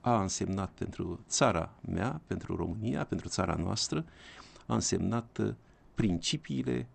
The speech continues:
constituționale, fundamentale, pe baza cărora a funcționat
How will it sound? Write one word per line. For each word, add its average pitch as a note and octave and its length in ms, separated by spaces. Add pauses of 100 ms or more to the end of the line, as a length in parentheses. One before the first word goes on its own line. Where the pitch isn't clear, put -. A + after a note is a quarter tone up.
(400)
constituționale, A#2 1400 (120)
fundamentale, F#2 1160 (340)
pe C#3 100
baza B2+ 460
cărora B2+ 540 (200)
a D3 100
funcționat - 720